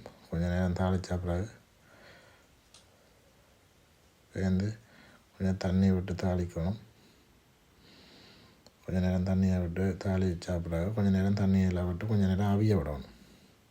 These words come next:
அவிஞ்ச பிறகு வெந்து எடுத்து சொன்னா, இப்ப இந்த பால் அவிஞ்ச பிறகு பால்,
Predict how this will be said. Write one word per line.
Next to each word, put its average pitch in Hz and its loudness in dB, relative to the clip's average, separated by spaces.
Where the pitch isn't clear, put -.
அவிஞ்ச 92 0
பிறகு 92 2
வெந்து 98 4
எடுத்து 92 -2
சொன்னா, 85 -4
இப்ப 110 -2
இந்த 98 2
பால் 87 -4
அவிஞ்ச 92 0
பிறகு 85 -2
பால், 90 -2